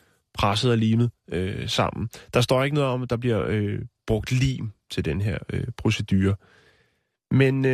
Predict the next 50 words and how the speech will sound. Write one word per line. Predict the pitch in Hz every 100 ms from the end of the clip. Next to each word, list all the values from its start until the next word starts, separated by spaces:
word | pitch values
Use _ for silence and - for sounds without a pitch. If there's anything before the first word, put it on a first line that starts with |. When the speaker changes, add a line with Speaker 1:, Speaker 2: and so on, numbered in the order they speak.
| 120
Speaker 1:
øhm, |
Speaker 2:
det, | 117 143
der, | 143
det, | 131
der | 147
er | 160
problemet | 139 135 123
med |
den | 120 113
der |
proces, | 113 110 107 104
det | 117
er, | 107
at | 113 -
for | - 131
at | 127
få, | 123 104 -
at, | - - -
øh, | 85 90
papiret | - - 131 110
til | 120
at | 113
klistre | 104 98
sammen, | 104 110
så | 117
skal | - 123
man | 113
bruge | 110 104
babyøjne | 110 131 143 104 92
fra | -
mennesker. | 101 107 127 123 - _ _ _ -
Speaker 1:
Ja, | 110 104 - _ _ _ _ _
og, | 120 117 117
øh, | 104 104 110 -
der | 170 170 160
bruges | 180 202
altså | 180 135 139
så | - 135
til | - 143 135 - 123
et | -
ark | 104 113 117 -
af | -
fire, | 117 127 123
nej, | 120 117 - - _ - -
hvad | 139
hedder | 156 123 - - - 131 120 -
det? | 101
Speaker 2:
<laughs> | - - -
Tolv | - 160 156
babyer. | 110 104 110 110